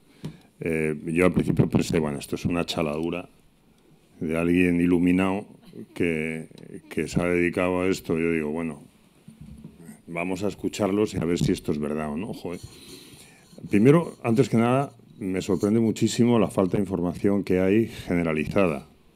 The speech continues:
sobre, sobre esta ley, que muy pocos conocen. Claro, luego, si te pones a pensar y no eres demasiado idiota, te darás cuenta de que, claro,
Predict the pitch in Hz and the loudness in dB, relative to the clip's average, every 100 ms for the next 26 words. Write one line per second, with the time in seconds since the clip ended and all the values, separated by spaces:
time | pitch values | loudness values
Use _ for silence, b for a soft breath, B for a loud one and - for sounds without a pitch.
0 | - _ - - 80 80 82 - - 90 | -20 _ -4 2 2 2 -2 -6 -6 -2
1 | 82 92 - 85 92 131 82 - 82 73 | 2 0 2 0 2 2 0 -6 -6 -6
2 | 87 87 90 85 95 95 123 87 82 - | -8 -12 -4 2 4 4 2 0 -4 -4
3 | 76 78 - 69 - - - b b b | -4 -4 -6 -10 -12 -16 -16 b b b
4 | b b b b b _ - 104 117 101 | b b b b b _ -2 -2 0 0
5 | 87 104 107 110 90 82 98 95 101 92 | 2 4 4 2 0 2 0 0 0 0
6 | 90 110 104 87 85 90 95 92 87 78 | 0 2 0 0 -2 0 2 2 0 0
7 | 92 92 92 98 95 104 76 78 85 - | 2 4 6 4 4 2 0 0 0 0
8 | 95 90 92 78 95 85 | 0 2 0 0 -4 -6